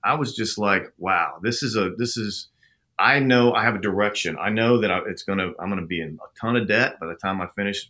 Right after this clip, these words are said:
and get to be a doctor, but at some point I'm gonna have a job and my kids will be fed."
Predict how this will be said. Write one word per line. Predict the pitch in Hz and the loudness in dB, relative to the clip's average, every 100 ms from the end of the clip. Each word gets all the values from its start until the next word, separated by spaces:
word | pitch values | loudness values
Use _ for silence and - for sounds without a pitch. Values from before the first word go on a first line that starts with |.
| - | -12
and | 90 87 | -8 -8
get | 98 | -8
to | 101 | -2
be | 117 | 0
a | 107 | 0
doctor, | 107 107 - 123 123 - - - _ | 0 -2 -2 -8 -8 -14 -20 -20 _
but | 85 92 87 87 - _ _ _ | -6 -2 -2 -4 -12 _ _ _
at | 92 - | -8 -2
some | 180 196 | 0 0
point | - 104 95 95 | 0 -4 -4 -4
I'm | 98 | -4
gonna | 98 | -4
have | 95 95 | -4 -6
a | |
job | 90 98 87 78 80 | -6 -4 -4 -4 -8
and | 87 85 | -10 -12
my | 80 - | -14 -10
kids | 92 87 | -10 -8
will | |
be | 80 82 | -10 -12
fed." | - 67 | -12 -14